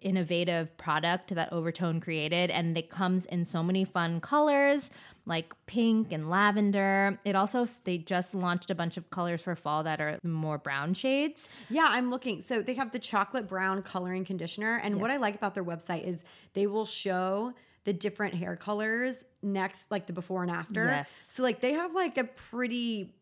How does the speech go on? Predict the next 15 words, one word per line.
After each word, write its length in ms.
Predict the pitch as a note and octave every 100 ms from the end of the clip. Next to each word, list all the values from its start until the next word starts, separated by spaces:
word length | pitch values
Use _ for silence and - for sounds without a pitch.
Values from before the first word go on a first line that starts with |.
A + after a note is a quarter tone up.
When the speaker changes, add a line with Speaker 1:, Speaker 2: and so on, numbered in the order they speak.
| -
Speaker 2:
light 460 | F#3+ F#3 F#3+ F#3+ E3
blonde 420 | F3 E3+ F3 F3+
shade, 540 | - A#3 A#3+ C4 C#4+ -
and 120 | G#3
then 120 | G3+
they 80 | G3+
use 380 | F#3+ F3+ F#3+ F#3
the 140 | G3
chocolate 380 | F#3 F3+ F3+ F#3
brown 240 | F#3 F3
coloring 380 | F3 E3+ F3 F#3
conditioner, 480 | G#3+ A3+ - C4+ C4+
and 220 | - A3 A3
it 60 | -
is 300 | B3+ B4+ C#5+